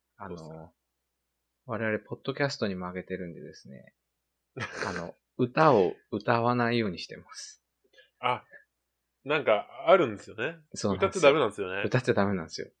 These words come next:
Speaker 1: 歌っちゃダメなんですよ。
Speaker 2: 歌ったらね、ちょっとね、怒られるんですよ。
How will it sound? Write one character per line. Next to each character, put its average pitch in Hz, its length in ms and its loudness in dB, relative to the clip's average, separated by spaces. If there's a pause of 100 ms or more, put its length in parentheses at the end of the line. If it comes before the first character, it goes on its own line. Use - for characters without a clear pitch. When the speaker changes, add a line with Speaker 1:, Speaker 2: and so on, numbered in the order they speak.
(120)
Speaker 1:
歌 127 160 -4
っ 175 40 2
ち 180 60 -4
ゃ 175 60 -2
ダ 165 120 10
メ 170 80 6
な 147 80 8
ん 113 40 4
で 101 60 -10
す 107 80 -6
よ。 90 140 -10 (320)
Speaker 2:
歌 113 180 -2
っ 110 100 -6
た 110 100 0
ら 95 100 0
ね、 80 300 -8
ち - 60 -20
ょ - 60 -20
っ - 100 -20
と 78 40 -18
ね、 73 80 -14 (800)
怒 110 220 2
ら 104 100 6
れ 101 100 0
る 85 120 -8
ん - 20 -10
で - 60 -6
す - 180 -4
よ。 - 180 0